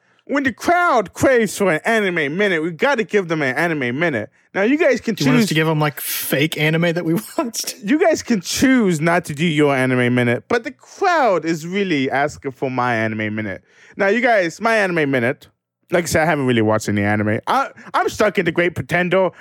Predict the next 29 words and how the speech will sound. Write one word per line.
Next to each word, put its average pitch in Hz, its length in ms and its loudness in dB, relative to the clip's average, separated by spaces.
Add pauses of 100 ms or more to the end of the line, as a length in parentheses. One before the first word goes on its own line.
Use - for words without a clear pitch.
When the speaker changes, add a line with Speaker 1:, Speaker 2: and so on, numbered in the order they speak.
(160)
Speaker 1:
I 285 120 2
don't 240 200 2
know 214 100 2
why 185 380 2
I 190 40 0
cannot, 170 380 -2 (100)
like, 151 280 0
fucking 180 460 -2
watch 160 260 0
that 175 200 2
show. 175 300 2 (220)
I 277 80 2
need 330 100 0
to 214 60 4
watch 165 200 0
something 147 360 -4
else, 127 480 2 (100)
is 175 160 2
what 156 180 2
basically 143 260 2
that 123 200 0
means. 123 300 -2 (340)
I 202 260 0
have 269 340 2
been 254 140 0
playing, 220 400 0
uh, 139 340 2 (120)
Ender 208 320 2
Lilies, 190 680 0